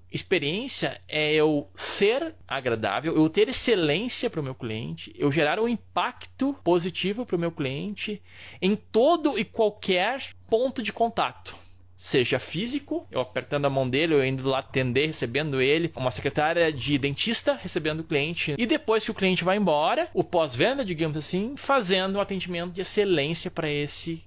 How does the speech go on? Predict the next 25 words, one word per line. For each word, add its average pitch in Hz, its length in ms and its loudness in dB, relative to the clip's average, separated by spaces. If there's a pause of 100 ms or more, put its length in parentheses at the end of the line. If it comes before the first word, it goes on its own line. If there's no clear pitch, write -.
(140)
cliente 127 420 -4
voltar. 135 560 -4
"Ah, 202 240 0
tua 185 140 -2
consulta 170 340 -6
ficou 143 240 -4
marcada", 170 500 0
ou 143 140 4
então 143 260 -2
ligando 139 400 0
antes, 151 320 0
"Ah, 110 220 2
lembra 131 380 2
que 165 60 -8
essa 160 100 -8
semana 120 260 -4
tu 123 80 -10
tem 143 140 -4
consulta." 175 800 2
Isso 233 560 0
é 190 300 0 (200)
experiência, 147 960 0 (260)
é 117 120 -8
você 131 600 0 (180)
entregar 120 760 -4